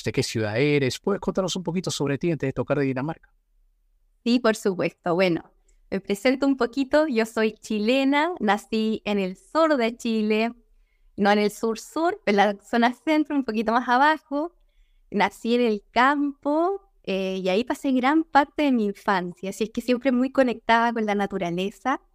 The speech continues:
Speaker 2: Ya después fui creciendo, tuve que irme a la ciudad a estudiar para mejores colegios, para la universidad,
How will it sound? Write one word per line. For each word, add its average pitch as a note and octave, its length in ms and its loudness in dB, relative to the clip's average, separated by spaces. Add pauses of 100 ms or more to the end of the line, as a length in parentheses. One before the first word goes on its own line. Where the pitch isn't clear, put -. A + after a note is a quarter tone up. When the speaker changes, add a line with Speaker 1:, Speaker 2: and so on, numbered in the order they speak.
(440)
Speaker 2:
Ya A3+ 420 4
después G#3 320 -2
fui G3+ 140 -2
creciendo, B3+ 680 2
tuve G3+ 180 2
que G3+ 60 -4
irme G3 160 0
a - 40 2
la F#3 100 0
ciudad G3 380 2
a - 20 2
estudiar A#3+ 600 0
para G3 160 -4
mejores F#3 320 -6
colegios, A3 840 -2
para F3+ 200 -8
la F3 120 -4
universidad, F#3 840 -2